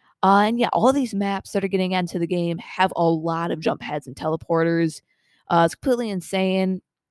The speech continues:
And yeah, you may notice the Brawl Ball maps that get into the game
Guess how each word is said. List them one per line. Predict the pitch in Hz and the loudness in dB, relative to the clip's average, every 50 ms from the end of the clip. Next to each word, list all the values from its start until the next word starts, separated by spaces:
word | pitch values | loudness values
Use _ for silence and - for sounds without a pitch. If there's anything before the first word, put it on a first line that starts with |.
| _ _ _ _ _ _ _ _ _ _ _ - | _ _ _ _ _ _ _ _ _ _ _ -6
And | 196 208 | -2 0
yeah, | 214 190 - - 139 - - | 0 0 0 -4 -8 -12 -8
you | 180 190 | -6 -2
may | 214 233 262 262 | -2 0 0 2
notice | 254 247 240 190 - 233 - 180 156 - _ - | 2 2 2 2 0 -6 -10 -14 -14 -14 _ 0
the | - 202 | 0 0
Brawl | 175 - 175 175 202 226 233 | 2 2 2 4 4 4 4
Ball | 240 247 240 | 2 2 2
maps | 240 233 233 226 - | 2 0 -2 -2 -4
that | - | -6
get | 233 233 226 | -6 -4 -4
into | 233 226 220 214 - - | -4 -4 -6 -8 -8 -6
the | - 208 | -6 -4
game | 214 208 208 214 214 202 | -2 -2 -2 -2 -2 -4